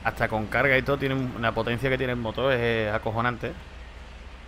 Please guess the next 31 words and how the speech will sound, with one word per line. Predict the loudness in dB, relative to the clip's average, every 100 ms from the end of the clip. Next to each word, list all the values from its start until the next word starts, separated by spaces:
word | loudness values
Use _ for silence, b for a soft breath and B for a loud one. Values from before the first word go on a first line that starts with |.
| -16 -16 -14 -14 -4
Vamos, | 0 0
en, | 0 -4 -4
le |
metes | -2 2 2
en | 2 0
séptima, | 0 0 2 2 0
por | -2
ejemplo, | -4 -2 -2
en | 0
séptima, | 0 0 0 0 0
salgo | 4 6 8
ahora | 6
en | 4
séptima | 0 -2 0 2 2 2
y, | 0 -2 -4 -6 -8
y | -2
corre | 0 2
que | 0
te | 0
caga, | 0 2 2
vaya | 0 0
a |
ver | 0
ahora. | -2 -4 -10 -14 -14 -14 -14 -14 -12 -12 -12 -10 -12 -12 -12 -14 -14 -14 -12 -12 -12 -12 -12 -12 -12 -12 -12 -14 -14 -16 -12 -6
Vamos, | -4
esta | -4 0
es |
la | 0
fuerza | 0 0 0
que | 0
tiene. | -2